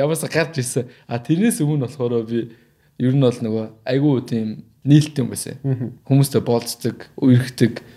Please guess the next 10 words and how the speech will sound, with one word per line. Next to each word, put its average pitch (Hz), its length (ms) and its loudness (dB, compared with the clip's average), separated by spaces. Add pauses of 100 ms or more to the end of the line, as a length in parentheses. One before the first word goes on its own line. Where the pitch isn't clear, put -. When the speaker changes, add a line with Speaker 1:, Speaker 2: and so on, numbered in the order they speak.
(580)
Speaker 1:
Тий, 107 280 0
зөндөө 147 280 2
олон 110 240 0
хүнтэй 98 160 -6
үрчээс 98 360 -8
би 110 80 0
бүр. 113 160 -2 (360)
Speaker 2:
Мгм. 123 160 -4
Speaker 1:
Тэгээ 120 240 2
ингээл 107 240 0